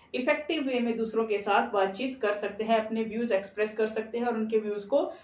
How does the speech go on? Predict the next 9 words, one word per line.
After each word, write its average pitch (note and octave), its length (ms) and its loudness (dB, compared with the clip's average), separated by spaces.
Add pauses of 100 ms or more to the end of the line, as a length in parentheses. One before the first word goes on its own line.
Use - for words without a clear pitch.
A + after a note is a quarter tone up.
(100)
सुन C#4+ 300 4
सकते A3 320 -4
हैं A3 180 -2
या C4 80 0
समझ A#3 280 0
सकते F3+ 340 -6
हैं। C#3+ 400 -8
नेक्स्ट G3+ 300 -6
है C#4+ 220 -2